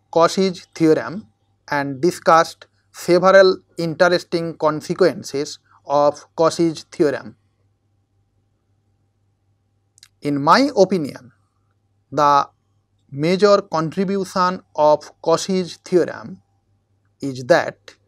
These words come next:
it motivates us to consider converse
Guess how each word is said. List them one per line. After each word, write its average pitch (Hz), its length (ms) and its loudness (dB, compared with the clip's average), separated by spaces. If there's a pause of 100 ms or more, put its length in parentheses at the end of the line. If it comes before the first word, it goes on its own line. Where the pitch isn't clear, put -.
(240)
it 147 320 -6
motivates 196 760 -2 (160)
us - 480 0 (1120)
to 151 320 0
consider 165 540 -2 (580)
converse 190 640 0